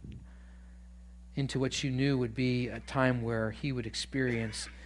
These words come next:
excruciating pain and loneliness and limitedness. And yet you allowed him to experience that to show us how to live and to save us from our sins.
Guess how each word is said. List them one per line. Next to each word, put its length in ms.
excruciating 840
pain 760
and 360
loneliness 1040
and 260
limitedness. 1400
And 180
yet 300
you 560
allowed 480
him 400
to 140
experience 680
that 400
to 100
show 240
us 140
how 120
to 60
live 300
and 80
to 80
save 300
us 80
from 200
our 100
sins. 640